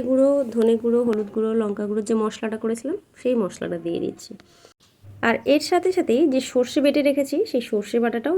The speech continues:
দিয়ে দিচ্ছি। ব্যাস, এবারে শুধু এটাকে একটু ফুটিয়ে নেব। আর সামান্য একটু বাটি ধোয়া জলও দিয়েছি, কারণ এটা একটু ঝোল ঝোল মতো হবে তাই। দেখুন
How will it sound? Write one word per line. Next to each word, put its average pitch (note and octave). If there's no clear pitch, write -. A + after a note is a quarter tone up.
দিয়ে F3
দিচ্ছি। -
ব্যাস, G#3
এবারে D4
শুধু D#4+
এটাকে A3+
একটু A3+
ফুটিয়ে G3+
নেব। E3+
আর A#3+
সামান্য D#4
একটু C#4
বাটি G3+
ধোয়া C4
জলও F3
দিয়েছি, -
কারণ D4+
এটা A#3+
একটু C#4+
ঝোল F#3+
ঝোল A3
মতো A#3
হবে A#3+
তাই। E3+
দেখুন D4